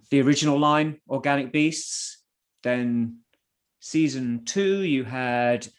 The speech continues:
Fusers and Transmetals. Fusers being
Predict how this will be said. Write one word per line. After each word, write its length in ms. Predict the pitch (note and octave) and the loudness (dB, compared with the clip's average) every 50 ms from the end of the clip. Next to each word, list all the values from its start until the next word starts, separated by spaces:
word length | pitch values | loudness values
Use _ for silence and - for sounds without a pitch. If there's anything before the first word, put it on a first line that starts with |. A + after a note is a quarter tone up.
| _ _ _ _ _ _ _ _ _ _ _ | _ _ _ _ _ _ _ _ _ _ _
Fusers 880 | - - - - E3 E3 E3 E3+ D#3 C3+ D3+ D#3 D#3 D3+ C#3+ C#3 - | -20 -16 -6 -2 0 2 2 2 2 0 0 0 0 0 0 -2 -4
and 140 | D#3 C#3+ C3+ | -6 -6 -8
Transmetals. 1000 | - - D#3+ D3 D3 C#3 - D3+ D#3+ E3+ A#2+ D3 F3+ F3+ F3+ F3+ - - - - - - - | -6 -4 -2 -2 -2 -2 -2 -2 -2 -2 -2 -4 -4 -4 -6 -6 -8 -10 -10 -10 -12 -12 -2
Fusers 400 | - D#3 D#3 D3+ C3+ C#3+ C3+ A#2 | 2 4 4 4 4 2 -2 -2
being 460 | - - C#3+ C#3 C3 B2+ B2+ B2+ - | 0 0 2 2 2 0 -2 -4 -8